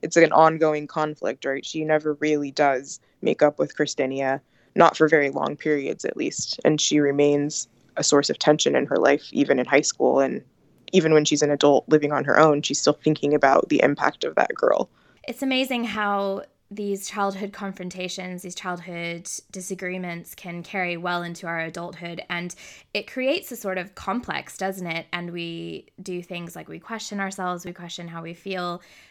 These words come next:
Speaker 2: about that particular person, about the particular situation. And it's, it's not a great feeling to have. And it, I feel like it, it happens to a lot of people. Would you agree?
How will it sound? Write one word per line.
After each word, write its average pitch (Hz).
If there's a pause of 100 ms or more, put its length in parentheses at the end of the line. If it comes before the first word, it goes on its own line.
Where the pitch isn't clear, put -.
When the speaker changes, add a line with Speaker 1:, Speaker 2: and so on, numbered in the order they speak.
(120)
Speaker 2:
about 180
that 170
particular 180
person, 180
about 170
the 175
particular 170
situation. 175
And 170
it's, - (200)
it's 185
not 196
a 180
great 170
feeling 170
to 170
have. 170
And 165 (440)
it, -
I 202
feel 196
like 185
it, 196 (120)
it 196
happens 196
to 190
a 180
lot 175
of 165
people. 180
Would 175
you 175
agree? 170